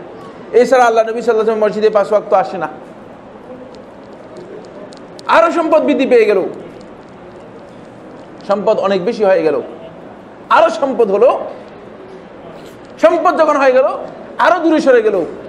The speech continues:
জুমার সালাতে আর অংশগ্রহণ করতে পারে না। খবর আল্লাহ নবী সাল্লাল্লাহু আলাইহি ওয়াসাল্লামের কাছে আসে যে সাহাবার সম্পদ আল্লাহ নবী সাল্লাল্লাহু আলাইহি ওয়াসাল্লাম অনেক বেশি হয়ে গেছে,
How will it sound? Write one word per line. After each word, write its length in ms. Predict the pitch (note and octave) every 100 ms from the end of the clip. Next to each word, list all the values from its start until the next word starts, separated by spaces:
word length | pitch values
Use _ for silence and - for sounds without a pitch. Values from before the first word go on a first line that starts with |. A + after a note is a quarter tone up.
| E3+
জুমার 280 | B3 D#4 C#4+
সালাতে 300 | B3+ A3+ A3
আর 100 | G#3
অংশগ্রহণ 340 | G3 G#3+ G#3
করতে 200 | G3 G3+
পারে 200 | F3+ E3+
না। 120 | E3 C#3 - - - - - - - - - - -
খবর 360 | - B3 B3+ A#3 - - - - - - - -
আল্লাহ 220 | G#3+ A3
নবী 200 | G#3+ B3
সাল্লাল্লাহু 280 | A#3+ G#3+ G#3+
আলাইহি 140 | G3+
ওয়াসাল্লামের 100 | G#3
কাছে 200 | G3 F#3
আসে 340 | F#3 F3+ F#3+ D#3 - - E3+
যে 80 |
সাহাবার 400 | F3 G#3 G#3 G#3
সম্পদ 380 | G#3 G#3+ G3 G#3 D#3+ -
আল্লাহ 200 | - F#3+
নবী 140 | F#3+ G#3
সাল্লাল্লাহু 280 | G#3 G3 G3
আলাইহি 0 |
ওয়াসাল্লাম 260 | F#3 F#3+
অনেক 220 | F#3+ G3+
বেশি 200 | F#3 G#3
হয়ে 180 | G#3 G3
গেছে, 320 | F3+ F#3+ E3